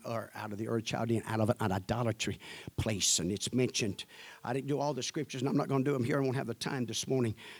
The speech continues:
In Genesis eighteen and eighteen, Genesis twenty-two and eighteen, Genesis twenty-six and four, Genesis twenty-eight and fourteen talks about the families, blessing, blessing from him.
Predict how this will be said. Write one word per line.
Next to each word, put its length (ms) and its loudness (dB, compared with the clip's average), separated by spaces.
In 80 0
Genesis 420 2
eighteen 360 0
and 80 2
eighteen, 360 -4
Genesis 380 -4
twenty-two 420 0
and 100 4
eighteen, 360 -4
Genesis 340 -2
twenty-six 520 -2
and 120 -4
four, 240 -4
Genesis 400 -6
twenty-eight 380 -4
and 100 -12
fourteen 420 0
talks 240 -2
about 360 -2
the 60 -6
families, 520 0
blessing, 500 2
blessing 360 2
from 260 0
him. 320 2